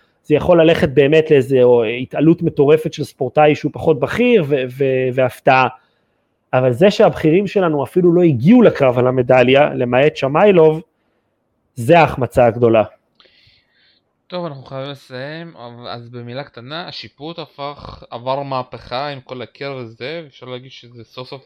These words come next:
Speaker 2: אפשר להגיד שהשיפוט הוא נורמטיבי, ואין פה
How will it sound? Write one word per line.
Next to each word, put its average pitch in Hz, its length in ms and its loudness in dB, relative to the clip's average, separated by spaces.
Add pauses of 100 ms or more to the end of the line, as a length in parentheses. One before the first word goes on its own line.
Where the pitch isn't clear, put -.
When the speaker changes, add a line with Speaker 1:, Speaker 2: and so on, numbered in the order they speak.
Speaker 2:
אפשר 120 140 -16
להגיד 127 280 -14
שהשיפוט - 760 -18
הוא 120 400 -10 (300)
נורמטיבי, 135 840 -12
ואין 131 240 -16
פה 135 80 -20